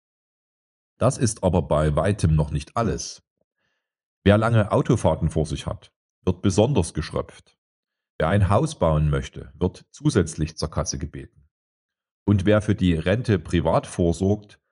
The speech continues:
muss aufgrund der Kapitalertragssteuer befürchten, noch einmal fünfundzwanzig Prozent zusätzlich an den Staat abführen zu müssen. Unterm Strich kann so die Steuer- und Abgabenlast durchaus sechzig bis siebzig Prozent betragen.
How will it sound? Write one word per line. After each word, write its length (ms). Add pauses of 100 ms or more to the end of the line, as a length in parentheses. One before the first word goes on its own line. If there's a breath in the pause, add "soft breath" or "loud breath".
(140)
muss 260
aufgrund 480
der 80
Kapitalertragssteuer 1200
befürchten, 720
noch 240
einmal 380
fünfundzwanzig 760
Prozent 540 (260)
zusätzlich 720
an 100
den 100
Staat 400
abführen 440
zu 160
müssen. 380 (1120)
Unterm 320
Strich 480 (140)
kann 220
so 220
die 160
Steuer- 380
und 240
Abgabenlast 920
durchaus 640
sechzig 640
bis 140
siebzig 440
Prozent 420
betragen. 560